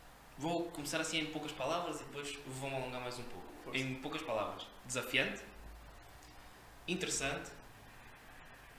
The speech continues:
Speaker 1: único, por o facto de que em Portugal,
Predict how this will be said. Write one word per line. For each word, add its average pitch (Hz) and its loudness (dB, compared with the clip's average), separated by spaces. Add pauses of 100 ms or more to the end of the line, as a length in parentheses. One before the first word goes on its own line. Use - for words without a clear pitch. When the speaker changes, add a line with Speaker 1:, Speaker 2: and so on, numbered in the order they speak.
(180)
Speaker 1:
único, 151 4 (460)
por 120 -6
o - -8
facto 123 0
de 123 -4
que - -4 (100)
em 120 -4
Portugal, 120 2